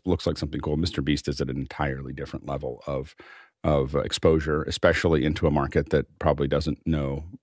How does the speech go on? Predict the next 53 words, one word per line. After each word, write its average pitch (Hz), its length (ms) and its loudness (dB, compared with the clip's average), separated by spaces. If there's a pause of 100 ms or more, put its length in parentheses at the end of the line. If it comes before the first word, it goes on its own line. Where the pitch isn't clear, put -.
ho-, - 140 -2 (100)
who 92 140 4
Hans 73 280 0
Zimmer 69 220 -2
is, 73 340 -4 (140)
you 98 80 8
know, 82 100 6
like, 76 160 2
if, 73 140 -6
if - 160 -4
you 78 80 2
look 73 160 0
at 73 80 0
the, 65 220 0
the - 100 -6
cross 73 300 2
section. - 340 -4
So 71 300 2 (480)
it's - 120 -2
a 82 80 8
really 80 580 6
easy, 80 580 2 (120)
prob-, 98 220 6
probably 82 220 6
a 71 60 2
pretty - 240 0
easy 76 200 -4
decision 73 400 -4
for 73 100 -8
him 73 440 0
specifically 73 720 0
to 73 120 -12
make 62 160 -6
it. 69 80 -6
I, 71 120 -2 (120)
I 80 80 -8
don't 85 220 4
think 78 160 2
that 71 160 2
every, 76 360 2 (520)
uh, 71 300 2 (240)
composer 80 460 4
would 76 120 4
be 67 260 -2
that 76 300 2
interested 73 400 -2
in 67 80 0
that, 67 220 -4
in 76 140 0
that 73 140 -2
process, 73 380 0
but - 180 -6
he's 73 340 0